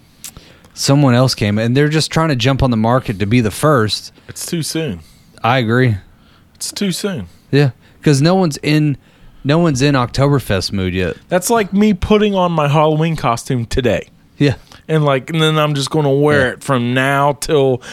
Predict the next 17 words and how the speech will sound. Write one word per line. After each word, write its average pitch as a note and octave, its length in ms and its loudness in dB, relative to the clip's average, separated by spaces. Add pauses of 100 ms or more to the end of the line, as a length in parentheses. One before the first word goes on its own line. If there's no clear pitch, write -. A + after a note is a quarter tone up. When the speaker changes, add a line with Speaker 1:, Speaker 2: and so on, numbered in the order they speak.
(140)
Speaker 2:
November B2+ 420 0
first. A2 580 -2
Speaker 1:
Yeah. - 260 -20
Oh, C3 200 2 (360)
I E3 120 0
guarantee E3 320 0
you D#3+ 120 2
the A2 100 0
pumpkin C#3 420 0
beer G#2+ 180 0
is F#2+ 100 -2
around, G#2+ 300 0
around G#2 220 0
the - 60 -6
p-, - 180 -16
corner A#2 380 0
too. A2+ 300 -2